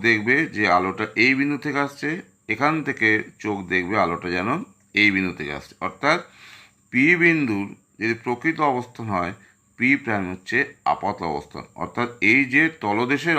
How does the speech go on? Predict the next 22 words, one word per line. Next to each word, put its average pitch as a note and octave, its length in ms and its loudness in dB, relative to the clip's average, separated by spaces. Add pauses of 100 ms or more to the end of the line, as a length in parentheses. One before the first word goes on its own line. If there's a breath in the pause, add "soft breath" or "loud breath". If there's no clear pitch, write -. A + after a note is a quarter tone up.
অবস্থানটা G2 640 -4 (720 loud breath)
এইখানে B2+ 460 2
আছে F2 140 -10 (100)
বলে F2+ 140 -4 (100)
মনে F2 220 -4
হবে। D2 160 -8 (120)
সেই F#2+ 300 2
জন্যই D#3+ 300 2
মনে G#2+ 160 0
হচ্ছে - 220 -6
যেন G2 140 -2 (540 loud breath)
এই F2+ 80 -4 (100)
জল G2 200 2 (680)
যে G2 100 -2 (100)
বালতির, G2 460 2
যে G2 100 2 (1080 soft breath)
বালতিটা G2+ 540 2 (340)
জলপূর্ণ G2 420 -2 (140)
বালতি, F#2 240 -2 (120)
আংশিক G2+ 340 -2
জলপূর্ণ F#2 420 -4
বালতির F2 320 -4